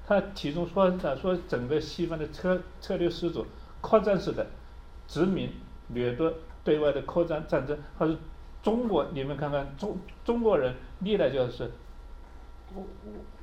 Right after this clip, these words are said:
我，我，我在中国，我这个干嘛要，要，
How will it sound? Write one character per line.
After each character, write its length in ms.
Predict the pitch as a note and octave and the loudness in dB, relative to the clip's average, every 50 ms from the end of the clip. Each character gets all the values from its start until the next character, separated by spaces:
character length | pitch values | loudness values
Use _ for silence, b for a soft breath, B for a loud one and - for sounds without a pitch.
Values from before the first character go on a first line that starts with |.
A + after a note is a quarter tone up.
| - - | -12 -8
我， 80 | F#3+ F3 | -2 0
我， 320 | F3 D#3+ D#3+ D3+ D#3 - - - - | 2 2 2 2 0 -2 -6 -4 2
我 180 | D#3+ E3 E3 | 4 4 4
在 500 | E3 F#3+ F#3 F3+ F3 E3 D#3+ D#3 D3 - - - - | 6 6 8 8 8 8 8 6 4 2 -2 -2 0
中 200 | - A#3+ D4+ D#4+ | 0 0 0 0
国， 180 | - - G2+ - - - - - - - - - - - | -2 -4 -6 -6 -8 -12 -16 -16 -16 -14 -12 -12 -8 -6
我 140 | D3 C#3+ | -6 -4
这 100 | C#3+ E3 | -2 -2
个 80 | E3 E3 | -2 -2
干 260 | D#3+ E3 F#3+ D#3+ D#3 | 0 2 2 2 2
嘛 100 | D3+ D3 | 0 -2
要， 260 | D3+ D3 D3 D3+ D3 D3 E3+ - F3 F3 - | -2 -2 0 -2 -2 -4 -6 -10 -10 -10 -4
要， 360 | F3+ F3 D#3+ D#3 D#3 D#3+ D3+ | -2 0 2 2 2 0 -2